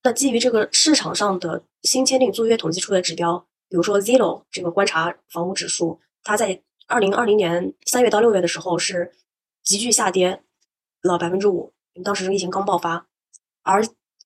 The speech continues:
相应时期的C P I指数却上升了百分之一点二，所以这两个其实是会在某一段时间出现背离的。然后这里有一张新的图，就是反映了 Zillow 和C P I这两个统计的房租指数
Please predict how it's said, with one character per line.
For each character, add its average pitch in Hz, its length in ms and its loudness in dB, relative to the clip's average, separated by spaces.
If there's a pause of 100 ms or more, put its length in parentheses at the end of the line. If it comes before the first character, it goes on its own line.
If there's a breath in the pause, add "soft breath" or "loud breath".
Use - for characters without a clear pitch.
相 269 260 6
应 262 120 8
时 170 160 2
期 233 120 2
的 202 80 2
C 220 140 0
P 226 140 -2
I 214 80 2
指 202 100 -4
数 185 100 -6
却 196 140 -2
上 208 180 0
升 208 140 0
了 190 60 0
百 - 100 -6
分 165 100 -2
之 160 100 -6
一 185 100 -6
点 165 120 -8
二， - 140 -10
所 220 160 -8
以 - 20 -4
这 254 120 0
两 165 120 -2
个 170 120 0
其 196 120 2
实 214 80 2
是 220 140 0
会 214 400 2
在 196 160 0
某 170 160 2
一 170 60 4
段 202 100 4
时 185 80 -2
间 180 100 2
出 202 120 -4
现 208 120 0
背 208 140 0
离 160 160 -2
的。 165 160 -6 (960)
然 196 100 -2
后 208 60 2
这 269 100 0
里 220 100 8
有 180 120 6
一 185 40 4
张 180 120 0
新 240 160 0
的 220 80 2
图， 165 240 -8
就 196 140 -6
是 190 100 -6
反 160 180 -6
映 190 80 0
了 175 120 2
Zillow 196 320 0
和 170 260 -4
C 214 160 -6
P 214 100 -4
I 202 260 -2
这 202 140 -8
两 160 140 -2
个 165 140 -4
统 165 160 -4
计 190 100 -4
的 180 60 0
房 170 160 -2
租 202 80 -4
指 151 160 -6
数 220 240 0